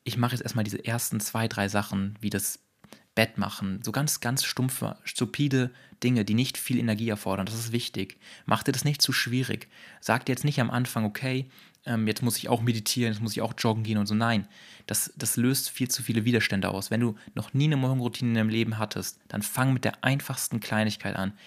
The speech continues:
Es geht eigentlich nur um diese Regelmäßigkeit, um das, dass du es täglich ausführen kannst.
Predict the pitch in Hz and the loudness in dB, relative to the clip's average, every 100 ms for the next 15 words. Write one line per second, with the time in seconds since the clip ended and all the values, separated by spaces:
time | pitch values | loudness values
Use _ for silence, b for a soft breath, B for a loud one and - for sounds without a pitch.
0 | B - - 127 - 131 143 139 120 123 | B -6 0 0 2 4 4 2 -2 -2
1 | 131 139 147 B - 123 117 113 107 117 | -2 -2 -6 B -4 0 2 2 2 2
2 | 104 95 - - 101 95 - b - 107 | 2 -2 -4 -6 -6 -6 -8 b 0 2
3 | 120 123 - B B B 113 110 113 104 | 0 -2 -8 B B B -8 -6 -2 -2
4 | - - - 139 131 123 117 110 - 98 | -4 -8 -2 0 0 -2 -2 -4 -4 -6
5 | 90 98 - - | -6 -8 -8 -10